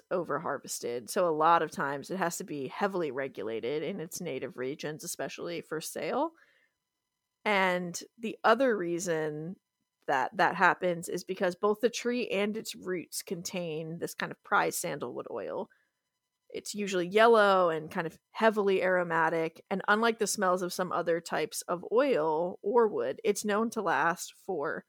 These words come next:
many years. And so it's because it's in both the tree itself and its roots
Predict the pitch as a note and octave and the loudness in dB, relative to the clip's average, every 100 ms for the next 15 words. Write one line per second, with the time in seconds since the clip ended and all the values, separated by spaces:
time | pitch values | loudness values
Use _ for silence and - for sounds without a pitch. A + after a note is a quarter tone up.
0 | _ _ _ _ _ _ _ _ _ _ | _ _ _ _ _ _ _ _ _ _
1 | _ _ A#3+ G3+ F#3 F#3 F#3 F3 E3 D3+ | _ _ -6 0 0 0 -2 -4 -6 -8
2 | - _ _ _ _ _ - F#3+ F#3 E3+ | -12 _ _ _ _ _ -16 -10 -6 -4
3 | F2+ D2+ F2 G3+ - - - G3+ F#3+ A3+ | -4 -6 -8 -6 -6 -6 -4 -4 2 2
4 | G#3 - G#3+ - A3 A3 B3+ D4+ - G#3+ | 2 0 -6 -4 4 6 6 4 4 2
5 | G#3 G#3+ G#3+ G#3+ G3+ - F#3 F#3 - F#3 | 4 0 2 0 0 4 4 2 -6 -8
6 | F#3 F3+ G#3 G3+ F#3 - F#3 F#3 F#3+ - | -6 -4 -2 0 0 0 2 2 2 -4
7 | F3+ F#3+ G3 F#3 - F#3+ F#3+ B3 - - | -2 0 -2 -4 -8 -6 -4 -4 -6 -8